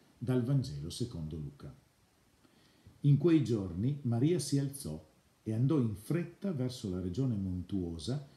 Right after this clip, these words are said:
in una città di Giuda. Entrata nella casa di Zaccaria, salutò Elisabetta.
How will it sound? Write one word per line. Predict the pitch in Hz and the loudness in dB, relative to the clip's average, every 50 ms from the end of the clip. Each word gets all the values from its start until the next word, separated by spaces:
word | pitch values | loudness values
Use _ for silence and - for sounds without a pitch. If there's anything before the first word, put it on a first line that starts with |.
| - _ - | -18 _ 0
in | 147 143 151 | 2 4 4
una | 185 196 190 147 | 4 4 2 0
città | - 160 143 - - 139 | 0 -2 -2 0 0 0
di | 135 123 123 107 | 0 0 0 -2
Giuda. | 90 - 80 80 76 76 78 76 - _ _ _ _ _ _ _ _ _ | -2 -6 -6 -6 -6 -8 -10 -12 -14 _ _ _ _ _ _ _ _ _
Entrata | - 104 104 104 - 143 143 143 131 123 120 | -6 -4 -4 -2 0 2 2 2 2 0 -2
nella | 101 101 98 98 98 | -2 -2 -2 -2 -4
casa | 92 - 135 131 117 98 101 | -2 -2 -2 -2 -2 -2 -4
di | 87 90 95 92 | -4 -4 -4 -4
Zaccaria, | 90 123 110 - - 170 175 131 95 82 78 82 95 - - _ _ _ | -2 -4 -4 -4 -2 -2 0 0 -2 -2 -4 -8 -10 -14 -18 _ _ _
salutò | - - - 151 147 135 135 131 - 92 80 82 | -10 -2 2 4 4 4 4 2 -2 -6 -4 -2
Elisabetta. | 90 90 87 85 - 95 80 76 76 73 - - - | -2 -2 -2 -4 -4 -6 -6 -6 -8 -10 -14 -16 -20